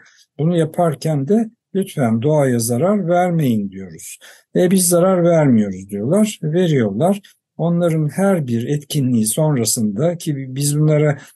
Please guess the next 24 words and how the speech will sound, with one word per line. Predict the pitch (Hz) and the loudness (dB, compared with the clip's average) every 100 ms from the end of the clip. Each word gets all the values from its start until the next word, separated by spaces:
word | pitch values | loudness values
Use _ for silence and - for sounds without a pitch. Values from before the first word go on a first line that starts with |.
| _ | _
e, | 131 127 123 | 0 0 0
toplu | - 143 - 170 | -2 -2 -2 -4
piknik | 156 - 165 - | -4 -4 -4 -2
diyoruz. | 113 135 151 | 0 0 2
Gerçekten | 165 - 117 135 | 0 0 -2 0
yapılan | 120 127 123 123 120 | 2 2 0 0 0
şey | 120 107 | -2 -4
toplu | 139 110 101 | -4 -4 -8
piknik. | - 113 - 208 - - - - | -6 -6 -2 -2 -4 -16 -20 -4
O | 175 | 0
masalar, | 165 165 - 139 127 | 2 2 2 2 2
iskemleler, | 131 - 151 143 117 110 110 110 | 0 -2 0 2 2 2 2 0
bir | 175 | -4
sürü | 156 117 107 | -6 -8 -6
şeylerde | - 131 117 107 104 131 214 214 _ - | 0 2 2 2 0 0 0 -2 _ -2
oturuluyor, | 175 170 160 135 120 185 214 | -2 0 0 2 2 2 0
piknik | 165 - 156 | -4 -4 -2
yapılıyor. | 120 113 110 147 | -2 -2 -2 0
Aslında | 151 143 | 0 -2
piknik | - 123 - 202 - - _ - | -4 -4 0 0 -2 -16 _ 0
böyle | 120 160 | 2 4
yapılmaz. | 196 202 190 185 156 120 | 2 2 2 2 2 2
Yere | 143 143 139 | 2 2 2
bir | 123 110 113 | 0 -2 -4